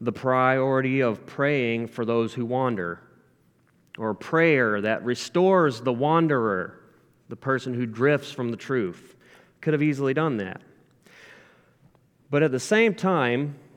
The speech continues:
it does appear that James is switching subjects, and he's not so much talking about prayer as much as he is talking very much about the person that turns from the faith and our responsibility to go after them.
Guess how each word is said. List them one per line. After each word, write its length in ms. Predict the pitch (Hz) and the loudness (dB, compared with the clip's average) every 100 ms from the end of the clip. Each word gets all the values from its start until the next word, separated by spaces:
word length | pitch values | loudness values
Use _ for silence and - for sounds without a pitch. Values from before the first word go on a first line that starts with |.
| - | -4
it 160 | 131 | 0
does 240 | 151 196 170 | 4 4 4
appear 460 | 117 135 131 131 | 0 2 4 4
that 180 | 127 113 | 2 0
James 500 | 120 151 156 151 127 | 0 2 2 2 0
is 160 | 127 110 | -2 -4
switching 540 | - 147 160 151 131 | -6 -2 -2 0 -4
subjects, 840 | - - 160 135 123 123 123 - | -2 2 2 4 4 4 2 -4
and 100 | 131 | -2
he's 140 | 127 120 | -2 0
not 280 | 185 196 160 | 2 0 -2
so 180 | 175 | -2
much 380 | 151 180 170 - | 2 2 0 -2
talking 380 | 165 147 143 135 | 2 2 2 -2
about 340 | 123 120 - | 2 2 0
prayer 800 | - 214 220 139 127 135 139 - - _ _ - | 0 4 6 6 4 4 0 -8 -18 _ _ -6
as 200 | 123 123 | -4 0
much 260 | 190 190 | 0 0
as 140 | 143 123 | -2 0
he 160 | 143 | 2
is 140 | 139 143 | 2 2
talking 440 | 156 147 147 135 | 0 0 -2 -2
very 220 | 139 151 | 2 4
much 320 | 143 180 190 | 4 2 0
about 540 | 139 127 131 135 127 123 | 0 2 2 0 -4 -6
the 60 | |
person 560 | 113 - 170 160 143 131 | -6 0 0 0 -2 0
that 220 | 123 117 | -2 -4
turns 440 | - 165 156 139 - | -4 0 0 0 -4
from 200 | 135 127 | -6 -4
the 80 | |
faith 560 | - 196 185 160 165 - - - - | -2 2 4 4 2 -6 -20 -20 -4
and 100 | 123 | 2
our 320 | 139 185 190 | 4 6 4
responsibility 840 | 151 143 - 147 139 139 165 175 143 | 2 -2 -2 -2 -2 0 2 2 2
to 80 | |
go 240 | 123 135 131 | 2 2 2
after 520 | 147 180 214 147 113 | 2 0 0 -2 -4
them. 380 | 98 90 87 | -4 -6 -10